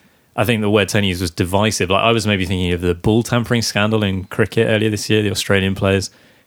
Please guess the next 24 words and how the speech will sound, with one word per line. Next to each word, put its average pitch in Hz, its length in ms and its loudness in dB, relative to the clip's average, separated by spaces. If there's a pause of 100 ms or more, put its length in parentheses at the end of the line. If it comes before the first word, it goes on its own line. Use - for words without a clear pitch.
getting 92 200 -4
banned, 92 380 0
Sandpapergate. 92 1040 -2 (520)
But 143 100 2
even 151 280 2
that, 143 180 2
I 104 80 0
don't 113 280 0
know 110 100 2
if 101 140 -4
it 104 100 -6
was 101 260 -2 (100)
as 104 200 -2
divisive 101 880 -2
in 98 100 -2
the 98 60 0
sense 107 300 -2
that 101 200 -4
this, 110 260 -2 (600)
or, 113 120 2
like, 107 220 -2
polarizing. 104 840 0
This - 180 0
is, 104 220 -2